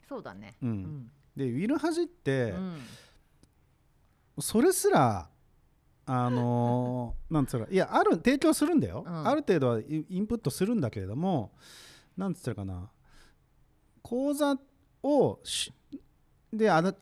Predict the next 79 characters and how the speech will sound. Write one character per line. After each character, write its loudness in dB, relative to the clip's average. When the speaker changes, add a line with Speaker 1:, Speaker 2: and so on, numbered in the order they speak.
Speaker 2:
与 4
え 6
ら 6
れ 4
た 2
も 4
の 4
を 4
習 0
得 0
す 0
る 2
っ 2
て -4
い 4
う -2
感 -2
じ、 -2
っ -8
て -4
い 0
う 0
よ 6
り 2
も、 -2
あ -4
く -8
ま 0
で 4
も、 0
そ -6
の 0
講 0
座 0
の、 0
え、 0
講 -6
座 -4
っ -10
て -10
い -8
う -
か、 -6
そ -6
の -2
さ、 -4
セ 0
ッ 0
シ -4
ョ 0
ン 0
の 0
中 -2
で -2
お -12
伝 -2
え 0
し -12
て -4
る -4
も -4
の -4
っ -8
て -6
い -4
う -6
の -8
は、 -4
大 2
事 -8
な 2
ん 4
だ 2
け -4
れ -2
ど -4
も、 0
Speaker 1:
う 4
ん。 0